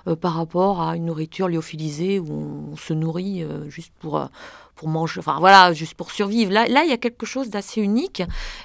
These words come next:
Donc, euh, indirectement, il y a quelque chose de politique, en fait, dans cette musique qui est, euh, comme le dit Jean-Luc, euh,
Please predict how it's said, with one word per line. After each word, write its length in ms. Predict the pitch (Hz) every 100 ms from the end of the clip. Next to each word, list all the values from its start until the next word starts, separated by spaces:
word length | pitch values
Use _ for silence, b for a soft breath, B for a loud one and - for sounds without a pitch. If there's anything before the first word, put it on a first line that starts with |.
| B
Donc, 320 | 196 240 240
euh, 140 | 190 -
indirectement, 840 | 226 226 247 262 262 240 226 285 269
il 80 |
y 40 | 190
a 40 |
quelque 160 | 196 202
chose 160 | 285
de 80 | 254
politique, 600 | 233 233 202 - 226 -
en 40 | 170
fait, 240 | - 180
dans 140 | 175
cette 220 | 170 185 185
musique 340 | 185 196 233
qui 220 | - 190
est, 140 | 208 196
euh, 60 |
comme 200 | 170 175
le 80 | 175
dit 140 | 156 175
Jean-Luc, 420 | 180 185 208
euh, 100 | 185